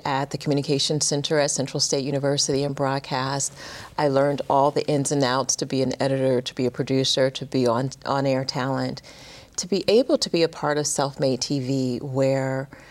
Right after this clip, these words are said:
we get to tell the stories of African Americans, where we get to show content that celebrates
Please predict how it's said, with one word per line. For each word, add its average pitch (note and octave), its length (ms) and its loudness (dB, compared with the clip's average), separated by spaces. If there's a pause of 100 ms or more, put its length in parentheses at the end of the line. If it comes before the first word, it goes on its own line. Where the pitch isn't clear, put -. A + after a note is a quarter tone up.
(300)
we D#3+ 420 4
get D#3 160 -2
to D#3+ 80 -4
tell D3 260 -2
the D3 100 0
stories C3+ 720 0
of B2+ 220 -4
African D3 340 -4
Americans, C3+ 580 -4
where C3+ 120 0
we C#3 100 0
get C#3 160 -4
to C#3+ 80 -6
show D3 380 2
content C#3+ 580 -4
that C3+ 120 -2
celebrates C#3+ 800 -2